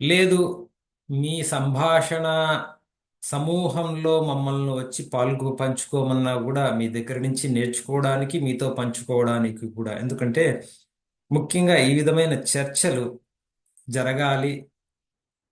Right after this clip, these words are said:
అన్న ఉద్దేశంతోటే ఇది మొదలెట్టింది. ఎందుకంటే, మేము మొదలెచ్చిన ఈ సమాచార సేకరణలో అందరూ ఇదే కోరారు.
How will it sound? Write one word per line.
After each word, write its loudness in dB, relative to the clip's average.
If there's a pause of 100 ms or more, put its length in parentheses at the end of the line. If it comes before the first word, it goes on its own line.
(300)
అన్న 0
ఉద్దేశంతోటే -2
ఇది -2
మొదలెట్టింది. -2
ఎందుకంటే, -2
మేము 0
మొదలెచ్చిన -2
ఈ 2
సమాచార 2
సేకరణలో -2
అందరూ 2
ఇదే 2
కోరారు. -6